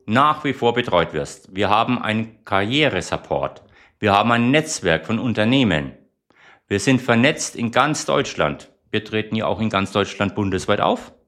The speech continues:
Du brauchst dich ja nur remote dazuschalten. Egal, ob du in München, Hamburg oder Berlin sitzt. Bei uns haben sich sogar welche zugeschaltet aus Perth in Australien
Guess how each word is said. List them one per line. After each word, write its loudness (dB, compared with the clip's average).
Du -6
brauchst -2
dich -4
ja 2
nur 4
remote 4
dazuschalten. -2
Egal, 2
ob 0
du 6
in 6
München, 4
Hamburg 0
oder 2
Berlin -2
sitzt. -10
Bei 0
uns 0
haben 0
sich -8
sogar 2
welche -2
zugeschaltet -2
aus -12
Perth 2
in -4
Australien -2